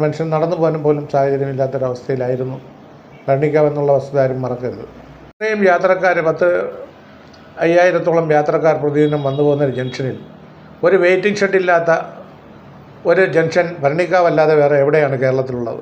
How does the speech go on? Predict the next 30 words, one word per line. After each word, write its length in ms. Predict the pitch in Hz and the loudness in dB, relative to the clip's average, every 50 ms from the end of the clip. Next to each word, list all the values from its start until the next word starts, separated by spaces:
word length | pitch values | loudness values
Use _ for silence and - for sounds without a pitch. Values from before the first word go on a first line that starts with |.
| - - | -14 -14
എന്ന് 120 | 143 139 135 | -10 -4 -2
ചൂണ്ടിക്കാണിക്കുമോ? 580 | 147 147 139 135 131 143 123 117 113 117 110 - - - - - - - - - - - - - - - - - - - - - - - - - - - - - - - | -2 -2 -2 -4 -4 -6 -6 -6 -8 -10 -12 -14 -18 -20 -20 -20 -20 -20 -20 -20 -20 -20 -20 -20 -20 -20 -20 -20 -20 -20 -20 -20 -20 -20 -20 -20 -20 -20 -20 -8 -4 -2
രണ്ട് 200 | 143 170 180 190 185 | -2 0 2 2 4
റോഡ് 180 | 185 185 185 185 185 | 4 4 4 4 2
വന്ന് 160 | 175 170 170 165 | 2 2 2 2
കയറുന്ന 240 | 170 170 165 165 165 151 | 2 2 2 2 0 0
എല്ലാ 180 | 147 151 170 175 185 185 170 | 0 2 2 4 4 4 4
ഭാഗങ്ങളും 400 | 165 156 156 156 156 156 156 143 139 | 2 2 0 0 -2 -2 -2 -2 -4
മുക്കിലും 280 | 143 139 - 156 156 151 143 | -6 -6 -6 -6 -4 -4 -2
മൂലയിലും 340 | 139 139 147 147 147 147 143 135 | -2 0 2 2 4 4 2 2
എം 80 | 139 143 | 0 -2
എൽ 60 | 143 139 139 139 | -2 0 0 -2
എ 20 | - - - - - - - - - - - | -2 -6 -12 -16 -20 -20 -20 -20 -18 -16 -10
അല്ലെങ്കിൽ 300 | - 147 139 139 139 135 135 | -6 -6 -4 -4 -2 -2 -2
എം 80 | 131 131 135 | -2 0 2
പി 60 | 143 143 | 2 2
വക 140 | 131 120 135 131 135 - - - - - - - - - - | 2 2 0 -2 -4 -6 -12 -18 -20 -20 -20 -20 -20 -10 -4
വെയിറ്റിംഗ് 360 | - 135 139 135 156 151 151 151 - - - - | -2 -2 0 0 0 -2 -2 -2 -6 -14 -8 -6
ഷെഡുകൾ 320 | - 147 - 147 147 147 143 - | -4 0 2 2 2 2 0 0
സ്ഥാപിച്ചപ്പോൾ 540 | - 135 131 131 139 131 139 131 123 123 107 - - - - - - - - - - - 156 | 0 0 0 0 0 0 -2 -2 -4 -6 -8 -10 -12 -20 -20 -20 -20 -20 -20 -20 -10 -6 -2
അതിന് 200 | 160 202 214 226 214 202 | 0 2 2 2 4 4
പോലും 200 | 190 190 196 196 185 | 4 4 4 4 2
അവസരം 300 | 180 170 - 185 190 190 180 | 2 2 2 0 0 2 2
കൊടുക്കാതെ 400 | 180 165 165 156 165 165 165 170 170 175 151 | 2 2 2 2 2 2 2 0 0 0 0
റോഡ് 180 | 151 156 160 165 170 | 0 2 2 0 0
മൊത്തം 200 | 165 147 170 160 156 | -2 -2 -2 -2 0
കയ്യേറി 300 | 156 151 151 156 156 151 151 147 | 0 2 2 2 2 4 2 2
വെച്ചിട്ട് 320 | 135 147 147 131 131 127 117 - - - - - - - - - - - - - - - - - - - - - - | 2 0 -2 -2 -2 -4 -4 -6 -10 -14 -18 -20 -20 -20 -20 -20 -20 -20 -20 -20 -20 -20 -20 -20 -20 -20 -16 -8 -4
ഞങ്ങളുടെ 260 | 147 151 175 190 202 180 180 | -2 -2 0 0 0 0 0
മേളിൽ 200 | 175 175 175 | 0 0 0